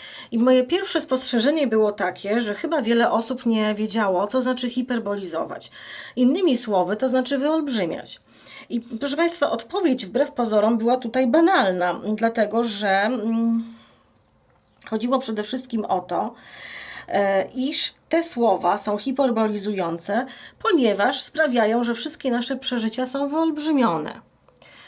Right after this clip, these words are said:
Od razu kojarzymy dane wydarzenie z bardzo dużym ciężarem, pod którym się uginamy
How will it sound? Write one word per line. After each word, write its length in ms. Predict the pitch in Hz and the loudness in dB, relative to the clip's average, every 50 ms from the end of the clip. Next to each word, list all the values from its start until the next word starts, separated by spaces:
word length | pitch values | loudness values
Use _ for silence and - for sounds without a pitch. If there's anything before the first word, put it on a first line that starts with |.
| - - - - - - 120 | -20 -20 -20 -10 -6 -4 -2
Od 140 | 208 - 226 | -2 0 0
razu 280 | 277 311 302 277 254 | 0 0 0 -4 -6
kojarzymy 680 | - 262 254 233 220 208 214 262 269 240 220 214 196 196 196 | -2 0 0 0 0 -2 -2 0 0 2 2 0 0 -2 -4
dane 360 | 196 196 208 208 214 202 196 | -4 -2 -2 0 0 0 -2
wydarzenie 500 | 190 196 - 196 190 190 208 208 196 190 | -4 -4 -2 -2 -2 -2 -2 -2 -2 -2
z 60 | 170 | -2
bardzo 380 | 170 165 196 208 220 208 220 214 | 0 0 0 0 0 0 -2 -4
dużym 400 | 190 220 262 254 214 220 208 190 | -2 0 0 2 2 0 -2 -4
ciężarem, 720 | 190 - 196 196 196 175 185 190 202 196 185 180 175 180 175 | -4 -6 -6 -6 -6 -4 -2 2 2 4 4 4 2 0 -2
pod 160 | 180 185 - | -4 -8 -10
którym 280 | - - 202 185 190 190 | -10 -8 -8 -6 -6 -6
się 220 | - - 196 - | -6 -6 -6 -6
uginamy 720 | - 208 202 175 190 190 175 160 165 165 170 208 262 285 | -6 -8 -8 -8 -6 -6 -4 -4 -4 -4 -4 -4 -4 -4